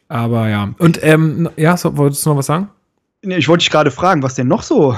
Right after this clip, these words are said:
Speaker 2: an, äh, krassen Marketing-Moves von Hertha kam. Weil, wie gesagt, mir ist da nicht viel so in Erinnerung geblieben.
Speaker 1: Ja, aber es kam da, also dann, also die haben ja eine Zusammenarbeit mit Jung von Matt, äh,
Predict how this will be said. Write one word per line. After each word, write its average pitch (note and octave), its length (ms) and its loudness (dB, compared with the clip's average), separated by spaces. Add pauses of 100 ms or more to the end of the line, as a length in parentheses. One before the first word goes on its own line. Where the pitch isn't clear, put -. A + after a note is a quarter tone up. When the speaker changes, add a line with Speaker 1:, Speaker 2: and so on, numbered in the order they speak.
(100)
Speaker 2:
an, B2 300 2
äh, B2 240 -2
krassen C3+ 320 0
Marketing-Moves C3 640 2
von B2 140 2
Hertha A#2 320 0
kam. G#2 360 -2
Weil, A#2+ 140 0
wie C3 60 2
gesagt, F#3 260 4
mir D3 100 0
ist D#3 140 0
da F#3+ 80 4
nicht B3 160 2
viel G#3+ 300 -2
so G3+ 100 2
in G3 80 2
Erinnerung G#3 340 -2
geblieben. C3 420 2 (160)
Speaker 1:
Ja, - 120 -2
aber C#3 220 0
es - 100 -6
kam D3 200 0
da, C#3+ 60 0
also C#3+ 220 0
dann, C#3 640 -6
also C3+ 160 -4
die C#3 140 2
haben D3+ 120 2
ja C#3+ 300 4
eine C3+ 380 0
Zusammenarbeit C#3 680 2
mit B2 140 -2
Jung C#3 100 0
von C3 180 -2
Matt, D#3 300 -2
äh, C#3+ 540 2